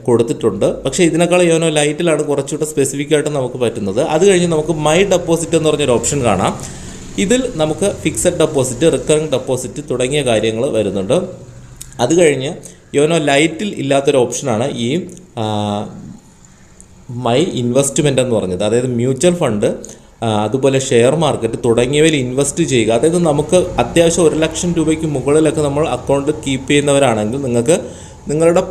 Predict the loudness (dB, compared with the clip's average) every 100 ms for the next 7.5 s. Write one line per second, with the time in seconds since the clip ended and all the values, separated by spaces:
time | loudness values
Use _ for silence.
0 | 0 0 2 -2 -2 -2 -2 -2 -4 -2
1 | 0 2 2 2 2 2 2 2 2 0
2 | 0 -2 0 0 0 0 0 0 -2 0
3 | 0 0 0 0 -2 0 0 0 -4 -6
4 | -2 -2 -4 -10 -20 -4 0 2 2 -2
5 | -2 0 2 2 4 4 4 4 2 2
6 | -2 -2 -2 0 0 2 4 4 4 2
7 | 0 -2 0 -2 -2